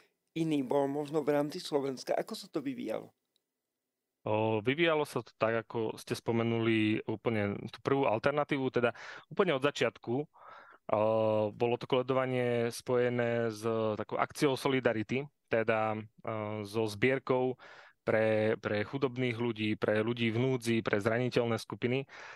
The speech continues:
Speaker 2: a mimo Slovenska, čiže naozaj v zahraničí. E,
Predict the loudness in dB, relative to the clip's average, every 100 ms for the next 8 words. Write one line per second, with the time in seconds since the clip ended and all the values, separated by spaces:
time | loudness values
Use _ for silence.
0 | -2 0 2 2 2 2 2 2 -2 -6
1 | -6 -6 -2 2 4 4 2 0 0 0
2 | 0 0 2 -2 -2 -8 -12